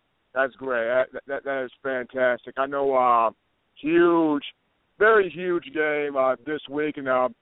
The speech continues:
at practice today, got a chance to see Ronnie Harrison, the, uh, true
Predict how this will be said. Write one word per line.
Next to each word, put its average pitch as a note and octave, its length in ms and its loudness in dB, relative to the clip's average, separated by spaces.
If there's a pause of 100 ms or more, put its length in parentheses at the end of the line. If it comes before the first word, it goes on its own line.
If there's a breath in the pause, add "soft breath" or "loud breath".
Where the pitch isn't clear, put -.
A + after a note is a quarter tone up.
(260)
at D#3 160 0
practice F3 500 0
today, C#3+ 580 -2 (600)
got E3+ 180 4
a F3 40 0 (120)
chance F3 320 -2
to C#3+ 160 -18
see E3 140 -4
Ronnie E3+ 560 2
Harrison, D#3+ 800 -4
the, C3 180 -6
uh, B2 300 0 (400)
true F#3+ 160 -8